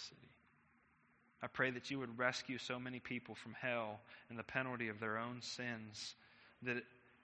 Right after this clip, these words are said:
when you come into Lower Burrell, you would know something has changed.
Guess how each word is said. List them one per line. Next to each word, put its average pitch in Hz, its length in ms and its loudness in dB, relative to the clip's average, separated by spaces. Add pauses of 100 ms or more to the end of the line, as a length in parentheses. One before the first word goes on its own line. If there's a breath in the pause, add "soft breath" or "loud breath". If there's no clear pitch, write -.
(760)
when 117 160 -4
you 123 140 4
come 131 500 4
into 120 260 0
Lower 117 260 4
Burrell, 110 400 0 (280 loud breath)
you 127 140 -2
would 120 140 0
know 120 180 4 (200)
something 135 460 2
has 104 100 -4
changed. - 760 -8